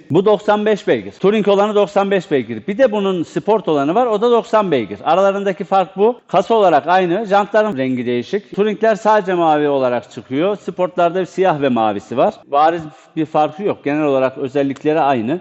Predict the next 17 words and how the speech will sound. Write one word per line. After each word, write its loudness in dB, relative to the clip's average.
Motorumuz 0
söylediğimiz 0
gibi 0
doksan 0
beş -2
beygir 0
gücünde, -2
yetmiş -2
beş -4
Newton -2
metrede -4
tork -2
üreten -4
bir -2
motosiklet -4
sevgili -4
arkadaşlar. -4